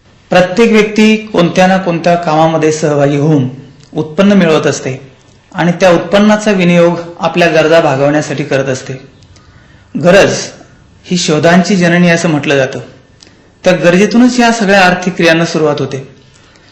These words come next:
साधारणतः ही गरजेची संकल्पना जी आहे, ती व्यवहारात आणि अर्थशास्त्रामध्ये आपण वेगवेगळ्या दृष्टिकोनातून वापरतो. व्यवहारामध्ये इच्छा म्हणजे गरज अशा अर्थानं आपण तो शब्द वापरतो. म्हणजे इच्छा आणि गरज यात वेगळे पण नाही,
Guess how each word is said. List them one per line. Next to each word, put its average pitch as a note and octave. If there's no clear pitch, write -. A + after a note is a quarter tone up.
साधारणतः A3
ही A3+
गरजेची F3+
संकल्पना A3
जी F#3+
आहे, E3
ती F3
व्यवहारात E3
आणि G#3
अर्थशास्त्रामध्ये E3+
आपण D3
वेगवेगळ्या E3+
दृष्टिकोनातून D#3
वापरतो. D3
व्यवहारामध्ये A#3+
इच्छा G#3+
म्हणजे F#3+
गरज D#3
अशा F3+
अर्थानं F3+
आपण D#3
तो E3+
शब्द D#3+
वापरतो. C3+
म्हणजे -
इच्छा F#3+
आणि A#3+
गरज F3+
यात F#3+
वेगळे F#3+
पण G3+
नाही, E3+